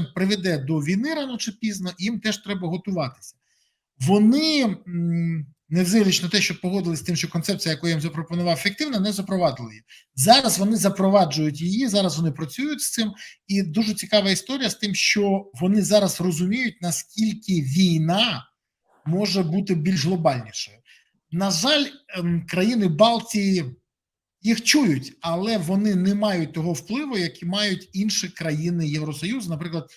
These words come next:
Німеччина, Франція, Італія, Іспанія, навіть Польща. А я про що кажу? Про те, що, на жаль, ми кажемо дуже часто нашим,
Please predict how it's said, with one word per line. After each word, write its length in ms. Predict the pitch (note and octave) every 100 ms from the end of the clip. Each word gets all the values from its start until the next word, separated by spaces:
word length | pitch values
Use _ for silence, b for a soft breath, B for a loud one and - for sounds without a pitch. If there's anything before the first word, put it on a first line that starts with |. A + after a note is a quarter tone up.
| b -
Німеччина, 400 | A#3 C#4 - D3+
Франція, 440 | G3 G3+ - D3
Італія, 380 | C3 F#3 F3+ C#3
Іспанія, 680 | B2+ - F#3 F3+ D3+ C3 B2 B B _ D#3+
навіть 440 | D#3+ A3 G#3+ -
Польща. 440 | F3 C#3 - - - B B B B -
А 180 | D3+
я 160 | D#3 A3
про 160 | A3+ A3
що 200 | - A3
кажу? 360 | G#3+ G#3 D4
Про 140 | B3 B3 -
те, 120 | F#3+
що, 160 | -
на 100 | G3
жаль, 260 | F#3 A3+ G#3+
ми 200 | F#3 G3
кажемо 440 | G3 G#3+ F3 F#3+
дуже 280 | E3 G3+ F#3
часто 480 | F#3+ G#3 F3 - D#3+
нашим, 460 | E3 D#3+ E3 D#3+